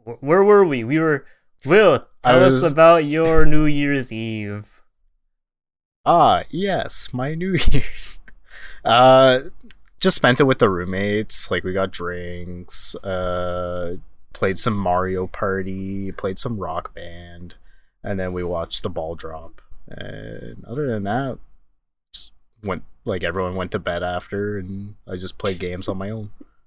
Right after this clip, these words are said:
Speaker 1: Oh,
Speaker 2: Nothing,
Speaker 1: dog.
Speaker 2: nothing too crazy.
Speaker 1: Nice, nice.
Speaker 2: How about you? What did you do?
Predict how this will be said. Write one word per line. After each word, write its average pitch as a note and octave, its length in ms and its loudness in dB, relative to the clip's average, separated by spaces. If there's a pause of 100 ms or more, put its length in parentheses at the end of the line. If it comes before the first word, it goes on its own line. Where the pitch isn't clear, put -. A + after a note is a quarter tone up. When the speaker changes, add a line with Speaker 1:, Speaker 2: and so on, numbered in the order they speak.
(1040)
Speaker 1:
Oh, - 140 -6
Speaker 2:
Nothing, G#2 260 -6
Speaker 1:
dog. F2+ 380 -8
Speaker 2:
nothing C3 240 -4
too G#2+ 140 -6
crazy. F2+ 420 -6 (1500)
Speaker 1:
Nice, A2 420 -18
nice. G2 220 -18
Speaker 2:
How C#3 120 -4
about B2+ 220 2
you? G2 400 -2
What C3+ 120 -4
did A2+ 100 -6
you G#2+ 140 -6
do? F2 280 -12